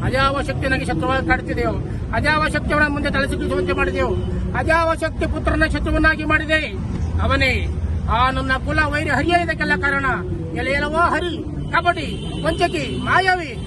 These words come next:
ನನ್ನ ಮಗನ ಹೃದಯ ಅಂತರಾಳವನ್ನು ಒಕ್ಕು, ಅವನ ತಲೆಯನ್ನ ಕೆಡಿಸಿ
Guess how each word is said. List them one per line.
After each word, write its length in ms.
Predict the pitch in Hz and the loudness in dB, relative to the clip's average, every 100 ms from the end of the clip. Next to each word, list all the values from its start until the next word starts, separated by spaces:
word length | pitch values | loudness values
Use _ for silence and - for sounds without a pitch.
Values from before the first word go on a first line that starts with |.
| - 247 | -6 -4
ನನ್ನ 160 | 269 | -2
ಮಗನ 280 | 269 277 302 | 0 0 0
ಹೃದಯ 180 | 294 302 | 0 0
ಅಂತರಾಳವನ್ನು 640 | 302 - 285 311 302 302 | -2 0 2 0 -2 -4
ಒಕ್ಕು, 280 | 311 330 392 - - - | -4 -2 -2 -2 -4 -4
ಅವನ 140 | 262 | -4
ತಲೆಯನ್ನ 380 | 269 277 311 320 302 | -2 -2 0 0 0
ಕೆಡಿಸಿ 320 | 311 330 | 0 0